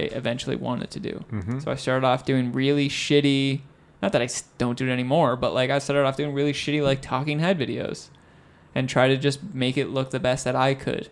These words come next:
Speaker 1: you know? The
Speaker 2: Yeah.
Speaker 1: same thing that you were explaining earlier of, like, just, even if it's just another beer photo, put your own twist on it because you're working to the point where now somebody is hiring me to do a conference video,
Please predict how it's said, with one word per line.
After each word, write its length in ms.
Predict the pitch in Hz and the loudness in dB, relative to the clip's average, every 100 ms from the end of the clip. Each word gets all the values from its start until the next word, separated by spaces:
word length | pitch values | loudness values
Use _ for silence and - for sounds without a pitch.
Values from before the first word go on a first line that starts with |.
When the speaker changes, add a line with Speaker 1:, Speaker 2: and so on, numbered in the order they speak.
| - | -8
Speaker 1:
you 120 | 131 | -4
know? 200 | 131 139 - - | -2 -4 -6 -8
The 60 | |
Speaker 2:
Yeah. 60 | 131 | -2
Speaker 1:
same 320 | 131 131 131 | 0 0 -2
thing 220 | 131 131 | -4 -2
that 100 | 131 | -2
you 80 | 123 | -2
were 100 | 135 | -2
explaining 420 | 135 - 135 131 | -4 -4 -2 -2
earlier 380 | - 131 131 131 | -2 -2 -2 -2
of, 120 | 135 135 | -2 0
like, 300 | 131 135 - - - | -2 -2 -10 -20 -10
just, 280 | - 175 - - - - - - - _ _ | -4 -4 -4 -20 -20 -20 -20 -20 -20 _ _
even 280 | 156 156 165 | -2 0 0
if 100 | 165 | 0
it's 120 | 165 | 0
just 160 | 160 151 | -2 -4
another 240 | 147 143 135 | 0 2 2
beer 200 | 135 135 | 2 2
photo, 520 | 135 131 131 131 131 - - - - - | 4 4 4 2 -2 -18 -20 -20 -20 -6
put 100 | - | -2
your 140 | 143 151 | 0 2
own 160 | 139 | 0
twist 320 | 135 131 127 - | 0 -2 -2 -4
on 120 | 120 | -4
it 140 | - - - | -6 -8 -4
because 420 | 131 135 127 - - | 0 0 -2 -8 -2
you're 160 | 139 | 0
working 380 | 127 143 151 147 | 4 2 2 -2
to 100 | 143 | -2
the 80 | 131 | -4
point 420 | - 165 147 - | -2 0 0 0
where 420 | 139 127 127 135 - - - - | 0 2 0 -4 -12 -20 -20 -6
now 160 | 135 | -2
somebody 400 | 135 147 147 143 | -2 -2 -2 -2
is 320 | 131 127 - - - - - - - | -2 -4 -6 -10 -20 -20 -20 -20 -4
hiring 540 | 139 156 156 139 131 | 0 2 2 0 2
me 320 | 127 127 131 - - - - - - | 0 0 -2 -6 -20 -20 -20 -14 -8
to 100 | 135 | 0
do 140 | 135 | 2
a 40 | |
conference 520 | 127 - 165 180 131 - | 2 2 2 2 -4 0
video, 540 | 127 127 127 139 - | -2 0 0 -2 -4